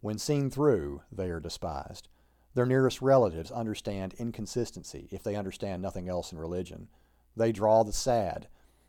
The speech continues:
but not unnatural conclusion. Surely, if he really believed all that he professes to believe, he would not live on as he does. Lingering parents seldom have godly children. The eye of the child drinks in far more than the ear.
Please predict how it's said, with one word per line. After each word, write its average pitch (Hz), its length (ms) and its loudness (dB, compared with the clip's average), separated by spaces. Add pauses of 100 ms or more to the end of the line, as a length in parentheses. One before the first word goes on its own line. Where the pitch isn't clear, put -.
(220)
but 101 120 -2
not 117 300 2
unnatural 113 560 -2
conclusion. 104 680 -6 (280)
Surely, 76 600 0
if 80 100 -8
he 110 120 0
really 107 220 0
believed 107 400 2
all 110 220 8
that 107 100 0
he 117 80 6
professes 113 520 -2
to 90 100 -10
believe, 82 420 -4
he 110 100 -4
would 87 140 -4
not 104 240 -2
live 101 240 -4
on 78 300 -6
as 76 100 -12
he 80 100 -10
does. 76 420 -10 (500)
Lingering 104 480 0
parents 107 520 -2
seldom 113 420 2
have 85 180 -6
godly 90 340 -2
children. 92 500 -6 (400)
The 104 100 -2
eye 123 300 4
of 123 180 0
the 117 80 -2
child 92 500 -4
drinks 113 460 -6
in 92 260 -6
far 104 300 0
more 101 260 -2
than 95 140 -8
the 95 200 -6
ear. 78 280 -8